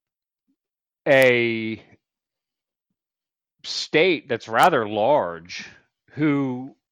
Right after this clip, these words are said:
ha-, wants to take the rein, the, the, the, the controls away from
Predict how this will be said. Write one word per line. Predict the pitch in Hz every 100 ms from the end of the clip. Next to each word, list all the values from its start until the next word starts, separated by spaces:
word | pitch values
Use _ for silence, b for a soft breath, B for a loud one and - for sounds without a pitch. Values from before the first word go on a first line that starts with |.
| _ _
ha-, | - - -
wants | 139 160 165 -
to | 147
take | - 151 151 131 - _ _ _ _ _ _ _
the | 139 131
rein, | 117 139 151 165 135
the, | 127 120 120 123
the, | 123 113 107 101 - _
the, | 120 107 95 _
the | 131 113 101 98 -
controls | - 123 - 160 170 127 104 -
away | 113 107 101 98
from | - 120 104 95 98